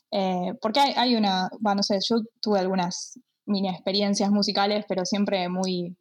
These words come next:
muy en mi círculo íntimo, y siempre me, me llamó la atención justamente cómo, cómo algo que, que por ahí viéndolo desde afuera puede parecer, eh,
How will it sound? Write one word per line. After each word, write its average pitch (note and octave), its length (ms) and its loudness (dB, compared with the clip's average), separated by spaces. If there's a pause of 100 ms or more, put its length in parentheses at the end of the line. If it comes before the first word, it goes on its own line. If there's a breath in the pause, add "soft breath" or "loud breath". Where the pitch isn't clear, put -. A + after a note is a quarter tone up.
muy G3+ 200 2
en G3 100 0
mi F#3 100 0
círculo G3+ 380 0
íntimo, G#3 440 2 (500 loud breath)
y G#3 160 0
siempre A#3+ 340 4
me, F#3+ 320 -2 (240)
me G#3+ 160 4
llamó G3+ 280 2
la A3 80 2
atención G#3 360 0
justamente G#3+ 720 0 (360)
cómo, A3 520 4
cómo G#3+ 240 4
algo G#3 260 2
que, F3+ 460 0
que F#3 140 -4
por F#3 140 -2
ahí G3 200 0
viéndolo G#3 460 2
desde G3 180 0
afuera G3+ 400 -2 (340 loud breath)
puede G3+ 160 2
parecer, F#3+ 480 0 (360)
eh, F#3+ 320 -12